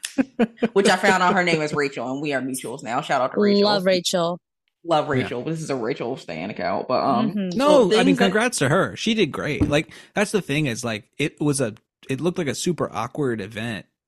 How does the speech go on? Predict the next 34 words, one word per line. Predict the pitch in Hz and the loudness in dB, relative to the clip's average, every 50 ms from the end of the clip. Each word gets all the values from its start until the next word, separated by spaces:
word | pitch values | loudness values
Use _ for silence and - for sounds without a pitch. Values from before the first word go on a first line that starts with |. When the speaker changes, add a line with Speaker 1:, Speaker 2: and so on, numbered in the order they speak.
| _ - | _ -8
Speaker 3:
uh, | 139 117 | -6 -6
like, | 110 101 - _ - | -6 -6 -8 _ -8
area | 127 113 110 113 107 98 80 64 64 65 - - - | -4 -4 -2 -2 -4 -4 -6 -8 -10 -12 -14 -14 -12
to | - 117 | -10 -8
do | 104 113 110 104 | -6 -6 -4 -4
it. | 92 - - - | -6 -8 -8 -8
But, | - 117 92 98 | -6 -6 -6 -4
like, | 113 107 - - | -6 -8 -8 -8
I | 117 | -8
thought | - - 156 - | -6 -6 -4 -2
the | 143 | -2
entertainment | 127 120 107 - - 107 127 170 160 87 | -2 -4 -4 -6 -6 -4 -4 -4 -4 -6
was, | 87 90 - - - - _ _ _ _ - - - - - - | -8 -12 -12 -12 -14 -16 _ _ _ _ -20 -20 -20 -16 -6 0
beyond | 156 170 170 185 196 | 2 2 2 2 0
the | 180 | 0
fact | - - 165 147 - - | 0 0 -2 -2 -2 -4
that | 135 | -4
there's | 147 131 | -2 -2
a | 131 | 0
lot | 127 120 113 120 123 | 0 0 0 -2 -2
of, | 117 107 | -2 -4
like, | 110 101 - - | -6 -10 -10 -8
instrument | 117 113 117 - - 123 117 - - | -8 -8 -6 -4 -4 -4 -4 -4 -8
track | - - - 98 90 95 - - | -12 -10 -6 -4 -4 -4 -4 -6
underneath | - 107 117 110 101 87 82 90 98 117 127 131 - - _ - | -10 -10 -8 -8 -8 -10 -10 -10 -8 -8 -10 -10 -12 -18 _ -12
the | 131 135 139 139 | -6 -4 -2 -2
live | 139 139 135 139 135 | 0 0 0 0 0
musicians, | 143 143 135 135 139 135 - 151 151 143 | -2 -2 -2 -4 -6 -6 -6 -6 -6 -4
I | 123 | -4
wish | 104 107 110 - | -4 -4 -4 -4
they | - 127 | -4 -4
would | 120 113 107 | -4 -4 -6
have | 104 | -6
just, | 95 104 104 - - - - | -8 -8 -10 -10 -10 -14 -16